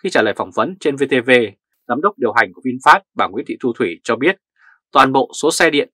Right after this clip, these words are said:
đem sang thị trường Canada đã được bán hết, không còn một chiếc nào. Khách hàng còn đang thúc giục VinFast cung cấp thêm. Số xe VinFast mang sang Canada là bảy trăm tám mươi mốt chiếc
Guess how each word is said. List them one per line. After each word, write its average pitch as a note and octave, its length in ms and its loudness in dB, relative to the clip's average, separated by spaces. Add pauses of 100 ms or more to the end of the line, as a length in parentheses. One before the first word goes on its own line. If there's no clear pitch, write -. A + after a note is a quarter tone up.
(100)
đem C3 200 2
sang B2+ 240 2
thị A2+ 120 -10
trường F2 240 -8
Canada A2+ 540 0
đã A#2+ 80 -12
được C3 180 -10
bán G2 180 -4
hết, D3+ 160 2 (480)
không - 340 0
còn - 280 4
một F#2+ 180 -18
chiếc D#3+ 160 -6
nào. G2 360 -2 (840)
Khách - 160 -4
hàng B2+ 280 4
còn B2 120 -4
đang C3+ 140 -2
thúc F#3+ 140 -10
giục D3+ 180 -4 (120)
VinFast C#3 340 0 (120)
cung C3+ 160 -6
cấp E3+ 220 -2
thêm. A#2+ 220 2 (880)
Số - 200 0
xe D3 200 2
VinFast C3 340 0 (120)
mang B2+ 260 2
sang - 160 -4
Canada A2+ 540 0
là G2+ 360 0
bảy A2+ 320 -2
trăm B2 180 -2
tám C3+ 180 0
mươi D#3+ 100 -2
mốt - 100 -16
chiếc F3 200 0